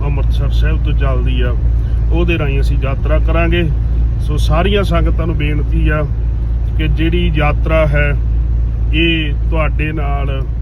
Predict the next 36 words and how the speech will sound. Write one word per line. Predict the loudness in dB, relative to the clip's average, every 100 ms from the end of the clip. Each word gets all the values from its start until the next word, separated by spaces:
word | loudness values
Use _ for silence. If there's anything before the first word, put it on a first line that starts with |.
| -2 -2 -2
ਅਸੀਂ | -2 -2 -2 0 0 0 -2 -2 -2
ਕੋਸ਼ਿਸ਼ | 0 -2 -2 -2 -2
ਕਰਾਂਗੇ | 0 0 0 0
ਕਿ | 0 0
ਸਾਰੀ | 0 0 0 -2
ਸੰਗਤ | 0 0 0 -2
ਨੂੰ | -2 -2 -2 -2 0
ਜਿਹੜੇ | 0 0
ਆ | -2
ਉਹ | -2
ਦਰਸ਼ਨ | -4 -2 0 0
ਕਰਾਏ | 0 0 0
ਜਾਣ, | 0 0 0
ਤੇ | -2 -2
ਜਿਵੇਂ | -2 -2 -2
ਜਿਵੇਂ | 0 0 0 0 0 0 -2 -4 -2
ਸਫ਼ਰ | 0 0 0 0
ਹੋਏਗਾ | 0 0 0 2 2 0 -2 -2
ਉਹ | -2
ਸੰਗਤਾਂ | -2 0 0 0 -2
ਦੇ | -2
ਨਾਲ | -2 -2
ਸਾਂਝਾ | 0 0 0 0
ਕੀਤਾ | -2 -2 0
ਜਾਏਗਾ। | 0 0 -2 0
ਸੋ | 0 0
ਸੰਗਤਾਂ | 0 0 -2 -2 0
ਨੂੰ | 0
ਬੇਨਤੀ | 2 0 0 0 0
ਆ, |
ਸਾਰਿਆਂ | 0 0 2 2
ਨੇ | 0 0 0 0 0 0 0 0
ਜਿਹੜੇ | 0 0 2 2 2 2 2 2
ਸਾਡੇ | 2 2 2 0
ਵਲੌਗ | 0 0 0 0
ਆ | 2